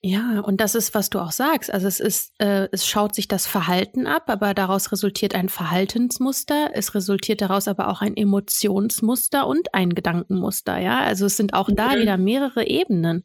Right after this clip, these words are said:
Speaker 2: Mhm.
Speaker 1: ähm, die sich da einbrennen, ja, in die Datenbank des Kindes sozusagen.
Speaker 2: Mhm.
Speaker 1: Jetzt könnte man aber ja als erwachsener, logisch denkender Mensch sagen, "Ja, okay,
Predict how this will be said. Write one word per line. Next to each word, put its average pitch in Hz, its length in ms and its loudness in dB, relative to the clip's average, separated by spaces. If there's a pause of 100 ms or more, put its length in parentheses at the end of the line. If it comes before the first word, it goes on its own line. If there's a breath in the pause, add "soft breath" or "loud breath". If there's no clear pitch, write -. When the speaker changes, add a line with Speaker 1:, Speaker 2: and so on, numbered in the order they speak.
Speaker 2:
Mhm. 196 120 2
Speaker 1:
ähm, 190 520 2
die 208 60 2
sich 190 220 0
da 175 140 4
einbrennen, 190 1040 2
ja, 202 320 2 (120)
in 190 380 0 (100)
die 190 120 -2
Datenbank 170 560 0
des - 180 -6
Kindes 233 340 -2
sozusagen. - 800 -6
Speaker 2:
Mhm. 214 520 4 (160)
Speaker 1:
Jetzt 190 280 0
könnte 240 360 2
man 254 340 2
aber 226 200 2
ja 196 420 4 (260)
als - 640 0 (160)
erwachsener, 202 880 2 (100)
logisch 214 680 4
denkender 185 420 0
Mensch 190 340 0
sagen, 196 400 2
"Ja, 180 280 2
okay, 190 520 0